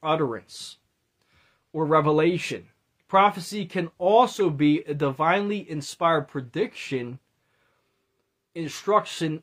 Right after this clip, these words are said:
or exhortation. But if you're only beginning to prophesy, if you're, uh, feel like you're called in a prophetic way, if you feel like you may be, uh, that God maybe is raising you up to be a prophet,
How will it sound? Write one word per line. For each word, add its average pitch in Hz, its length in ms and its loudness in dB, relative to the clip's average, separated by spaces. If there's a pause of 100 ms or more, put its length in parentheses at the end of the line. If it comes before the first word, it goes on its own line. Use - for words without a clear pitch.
or 143 220 -4
exhortation. 139 880 -6 (280)
But 165 100 0
if 165 120 -2
you're 175 180 0
only 247 300 2
beginning 175 640 2
to 147 100 -4
prophesy, 127 720 -4
if 147 220 -4
you're, 185 360 2 (320)
uh, 147 220 6
feel 220 220 4
like 214 200 4
you're 156 100 0
called 180 640 4
in 151 100 -6
a 139 60 -4
prophetic 170 720 0
way, 131 440 -2 (580)
if 156 160 -6
you 190 100 -2
feel 208 260 2
like 175 280 6
you 165 180 -6
may 190 220 2
be, 170 320 -4 (180)
uh, 139 420 2 (420)
that 147 220 -2
God 196 220 4
maybe 190 460 4
is 143 140 -2
raising 180 440 -2
you 170 140 4
up 165 140 0
to 147 100 -8
be 147 160 -2
a 139 60 0
prophet, - 540 -2